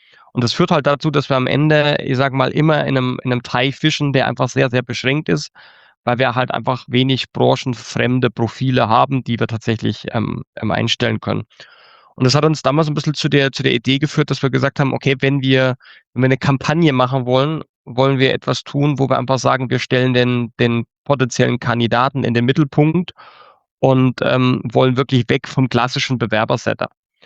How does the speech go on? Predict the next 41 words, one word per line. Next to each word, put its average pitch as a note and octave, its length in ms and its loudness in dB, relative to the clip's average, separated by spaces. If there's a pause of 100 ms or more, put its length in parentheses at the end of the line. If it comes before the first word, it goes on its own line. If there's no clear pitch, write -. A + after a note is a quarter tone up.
(440)
Und A#2+ 480 2
deswegen, C#3 600 0
oder C3 180 -4
deshalb C3+ 320 0
hatten C3+ 260 0
wir, B2+ 120 2
wie B2+ 80 -2
du C3+ 80 2
es B2 120 -2
gerade B2 280 0
eingangs B2+ 360 0
gesagt C3 300 0
hast, - 260 -2
diese B2+ 260 0
Kampagne B2+ 580 0
Coffee C3+ 300 0
Talk D3+ 300 0
gelauncht, C#3 800 0
jetzt - 200 -6
schon B2+ 160 2
mittlerweile B2 520 2
vor A#2+ 480 0 (680)
fast - 280 -2
drei C3 160 2
Jahren B2 420 2
tatsächlich, C#3+ 580 -2 (680)
ähm, C3+ 300 -2
wo C3+ 180 -4
wir C#3 120 2
einfach D3 200 0
sagen, C#3 600 -2
„Wenn C3 280 -2
du C3+ 120 -2
Pflegekraft D3+ 640 -2
bist, - 180 -8
kannst D3 200 -2
du C#3 40 -6
dich C3+ 160 -8
bei - 80 2
uns B2+ 200 -2
melden. D#3 380 0